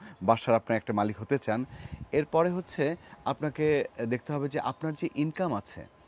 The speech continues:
আপনার বা হা-, যে হাউসহোল্ড ইনকাম আছে, এই হাউসহোল্ড ইনকামটা কোয়ালিফাই করে কিনা আপনার এই ধরনের মর্টগেজের ক্ষেত্রে। সচরাচর কী হয় যে এখানে ফাইভ পার্সেন্ট, টেন পার্সেন্ট or টোয়েন্টি পার্সেন্ট ডাউন পেমেন্ট দেয় একজন বায়ার, তারপর বাকিটা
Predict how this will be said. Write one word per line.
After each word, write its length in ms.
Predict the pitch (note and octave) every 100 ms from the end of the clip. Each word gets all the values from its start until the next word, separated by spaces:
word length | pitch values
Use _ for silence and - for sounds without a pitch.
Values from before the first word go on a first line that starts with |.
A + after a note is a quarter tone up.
| - -
আপনার 320 | A#2 - A#2
বা 200 | G#2+ A2+ -
হা-, 160 | A#2+ A2+
যে 200 | G#2+ B2
হাউসহোল্ড 420 | A2+ C3 D3+ D3
ইনকাম 280 | C3+ C3+ D#3
আছে, 300 | G#2 - D3+ - - -
এই 100 | C#3+
হাউসহোল্ড 480 | A#2+ A#2+ C#3 F3 F3+
ইনকামটা 520 | D3 D3+ F3 E3+ F3
কোয়ালিফাই 480 | D#3+ C3+ B2+ A#2+ A#2+
করে 260 | - A2 A2
কিনা 280 | G2+ E2 -
আপনার 320 | G2 - A#2+ -
এই 180 | B2 A2+
ধরনের 320 | A2 A2+ A2+ F3 D#3
মর্টগেজের 480 | F#2+ A2+ A2 B2+ B2
ক্ষেত্রে। 380 | - A2 - E2 - - - -
সচরাচর 600 | - F#3 - G#3+ G#3 A3
কী 160 | -
হয় 280 | F3+ G#2 D2
যে 120 | A2
এখানে 220 | C3+ D#3 D#3+
ফাইভ 140 | D3 C3+
পার্সেন্ট, 440 | D3+ D3 - D3+ D3
টেন 140 | C#3
পার্সেন্ট 400 | B2+ C3 - C3
or 60 | B2
টোয়েন্টি 260 | C3 B2
পার্সেন্ট 640 | B2 A#2+ - - - - F#2
ডাউন 160 | A#2 A#2+
পেমেন্ট 340 | C#3 D3 D3
দেয় 140 | D3 C#3+
একজন 260 | C#3 E3
বায়ার, 280 | D3 D3+ A3 - - - -
তারপর 360 | F#3+ F#3 G#3+ F#3+
বাকিটা 600 | A#2 B2 F#3 F#3+ E3+